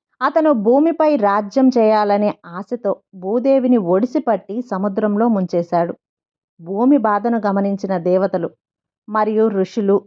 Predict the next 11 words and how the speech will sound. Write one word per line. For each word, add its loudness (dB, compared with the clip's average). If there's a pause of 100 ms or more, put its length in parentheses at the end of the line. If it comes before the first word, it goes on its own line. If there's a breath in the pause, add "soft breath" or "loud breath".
(120)
భగవంతుని -2
వద్ద -2
శరణు -4
పొందారు. -2 (240)
వారి -6
ప్రార్థనలకు -6
స్పందనగా -6 (280)
విష్ణువు -12 (480)
వరాహ 0
అవతారం 0
స్వీకరించాడు. -4